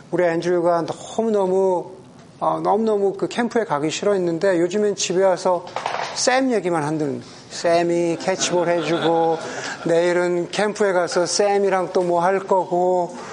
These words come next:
그래서 이 엄마가 너무너무 고-, 고마워져. 일주일마다 학생들이 바뀌거든요, 사실은.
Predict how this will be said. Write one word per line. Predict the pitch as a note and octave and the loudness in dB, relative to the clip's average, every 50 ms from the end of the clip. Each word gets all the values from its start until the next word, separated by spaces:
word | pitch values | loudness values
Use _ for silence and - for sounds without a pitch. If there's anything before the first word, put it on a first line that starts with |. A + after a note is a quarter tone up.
| - - - - - - - - - | -12 -12 -12 -12 -12 -12 -10 -6 -2
그래서 | - A3+ A3+ A3+ B3 B3 A3+ F#3+ - - - - - | 0 0 0 2 2 2 2 0 -2 -8 -12 -6 -2
이 | A#3+ C4+ | 0 2
엄마가 | B3 A3+ A#3 A#3+ C4 C4 C4+ C4 | 2 2 2 2 2 2 2 2
너무너무 | A#3 B3 C4 C#4 C#4+ C#4+ C4+ C4+ B3+ A#3+ A#3+ | 2 2 2 2 2 2 2 2 2 0 0
고-, | A#3+ - G3 G3 | 0 0 -2 -2
고마워져. | F#3+ - G3 G3 A3 G#3+ G3+ F#3+ F#3 E3+ | 0 0 0 2 2 2 4 2 2 2
일주일마다 | G3 G#3 A3+ A#3 - C#4 C#4+ C4+ B3+ B3 A#3 A#3+ A3+ | 0 0 0 0 0 0 0 2 2 2 2 2 2
학생들이 | G3+ - - - C4 A#3+ A#3+ B3 B3 | 0 0 0 0 0 0 0 -2 -2
바뀌거든요, | - - C3+ - - A3+ G#3 G#3 E3 D3+ C3+ C3+ C#3+ C3+ | -2 -4 -4 -2 -2 0 2 2 2 2 0 0 -2 -2
사실은. | - D3+ C#3 - - - C3+ B2+ | -2 -4 -4 -4 -6 -6 -6 -6